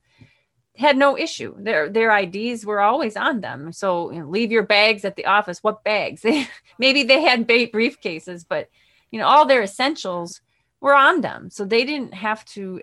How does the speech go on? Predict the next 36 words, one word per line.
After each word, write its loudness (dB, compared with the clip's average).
even -8
think -8
twice -8
about, -2
you -6
know, -6
making -4
sure -2
their 0
I 2
D -2
<laughs> 0
was -6
on -2
them. -10
It -12
was -8
just -14
a -20
foregone -6
conclusion -6
that -4
it -12
would -2
be. -8
So 4
that 6
was -2
a -4
very 2
enlightening -2
moment -4
for -4
me -6
about 2
how 0